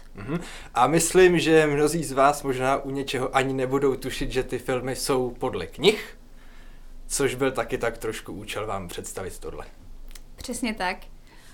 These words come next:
Speaker 2: Tak já bych se možná ujmula slova a začala bych. Já jsem se ve svém výběru, eh, snažila vybírat filmy, které jsou trošku novější. A musím říct, že s-, eh, jeden tady mám film, který jsem viděla skoro naposled a byla jsem z něho teda úplně nadšená.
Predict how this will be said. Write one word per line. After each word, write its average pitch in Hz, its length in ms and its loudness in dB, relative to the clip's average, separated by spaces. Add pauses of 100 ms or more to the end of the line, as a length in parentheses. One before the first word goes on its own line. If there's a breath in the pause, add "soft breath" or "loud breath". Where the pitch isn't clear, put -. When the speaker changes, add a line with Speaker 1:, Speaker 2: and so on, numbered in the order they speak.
(200 loud breath)
Speaker 2:
Tak 262 220 -2
já 254 120 6
bych 247 140 2
se 415 100 0
možná 339 520 6
ujmula 262 360 4
slova 220 560 -2 (400)
a 240 40 -4
začala 240 360 -4
bych. - 320 -6 (420 soft breath)
Já 226 140 0
jsem 294 140 0
se 349 120 -2
ve 330 80 2
svém 370 240 0
výběru, 202 640 2
eh, 202 140 2
snažila 233 380 2
vybírat 226 460 0
filmy, 214 320 0
které 214 240 -4
jsou 240 120 -2
trošku 214 320 -6
novější. 196 720 -4 (580 loud breath)
A 240 160 6
musím 240 320 0
říct, 262 180 0
že 269 80 0
s-, - 160 -6 (280)
eh, 220 40 2 (360)
jeden 285 420 2
tady 302 160 -2
mám 311 200 6
film, 233 260 2
který 240 200 0
jsem 262 180 0
viděla 254 260 2
skoro 269 280 -2
naposled 214 520 -2
a 202 100 -4
byla 202 180 0
jsem 220 180 -4
z 214 40 -2
něho 220 180 -2
teda 214 220 0
úplně 220 320 -4
nadšená. - 600 -4